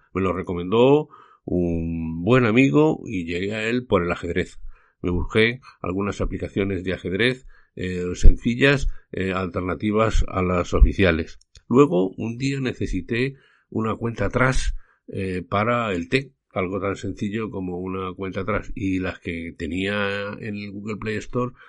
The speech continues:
todas tenían publicidad, todas pretendían que pagara una cantidad para evitar esa publicidad, etcétera. Y al final, pues, me bajé una cuenta atrás del té, gratuita y de software libre.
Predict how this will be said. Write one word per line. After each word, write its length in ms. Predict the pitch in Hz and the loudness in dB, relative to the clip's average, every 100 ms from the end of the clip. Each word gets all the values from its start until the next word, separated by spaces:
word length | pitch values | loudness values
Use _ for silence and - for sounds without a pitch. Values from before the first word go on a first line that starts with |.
| _ _ | _ _
todas 260 | 110 110 | 0 2
tenían 320 | - 87 92 92 | 0 -4 -4 -4
publicidad, 720 | 92 95 92 110 127 131 135 - _ _ | 0 0 2 4 4 2 -2 -20 _ _
todas 260 | 101 104 | 2 2
pretendían 720 | - - 90 90 90 98 98 | 4 2 2 -2 -4 -4 -6
que 120 | 90 90 | -4 -4
pagara 440 | 92 90 92 90 | 0 -2 -2 -4
una 320 | 92 92 92 | -4 -6 -6
cantidad 600 | 92 95 95 98 113 117 | -6 -6 -4 -2 0 0
para 200 | - 90 | 0 -2
evitar 320 | 87 85 95 | -2 -4 -4
esa 180 | 90 104 | 4 4
publicidad, 540 | 87 95 95 - 104 98 | 6 0 -2 -4 -4 -4
etcétera. 320 | - 90 98 | -4 -6 -4
Y 80 | - | -2
al 120 | 92 | 0
final, 380 | 98 95 98 - - _ - | 0 0 0 -4 -14 _ -2
pues, 220 | 95 90 | 0 0
me 100 | 92 | -4
bajé 240 | 85 - | -6 -2
una 160 | 101 90 | 0 0
cuenta 300 | 85 92 87 | -4 -6 -6
atrás 360 | 87 92 92 - | -4 -4 -4 -8
del 200 | 104 101 | -8 -6
té, 260 | 92 123 135 - - _ | 0 0 0 -8 -20 _
gratuita 600 | 87 87 92 95 107 107 | -2 -2 -2 -2 0 0
y 100 | 110 | 2
de 100 | 90 | 0
software 360 | 87 104 98 107 | 6 6 10 8
libre. 400 | 85 85 82 - | 8 2 2 -2